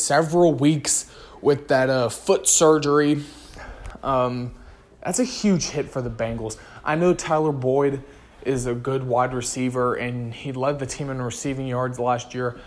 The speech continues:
I know they think Joe Mixon's going to have a jump, which I think he will, which, yeah, which I think he will. Um, so they, they have that,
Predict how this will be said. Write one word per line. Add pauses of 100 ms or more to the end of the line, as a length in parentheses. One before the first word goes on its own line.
(280)
I
know
they
think
Joe
Mixon's
going
to
have
a
jump,
which
I
think
he
will,
which, (220)
yeah, (100)
which
I
think
he
will. (400)
Um, (2000)
so (260)
they,
they
have (560)
that,